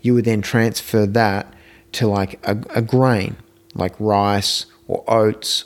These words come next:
or barley or whatever. And then that's kind of like, if you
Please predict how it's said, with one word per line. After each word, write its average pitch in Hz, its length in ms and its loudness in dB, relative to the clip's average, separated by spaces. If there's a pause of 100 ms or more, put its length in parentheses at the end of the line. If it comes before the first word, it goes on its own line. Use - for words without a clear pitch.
or - 80 -2
barley 107 480 0
or 95 80 -4
whatever. 101 440 -2 (400)
And 120 160 0
then 120 400 0
that's 143 380 -2
kind 165 440 0
of 151 140 -2
like, 123 580 0 (1200)
if 135 200 0
you 139 200 -2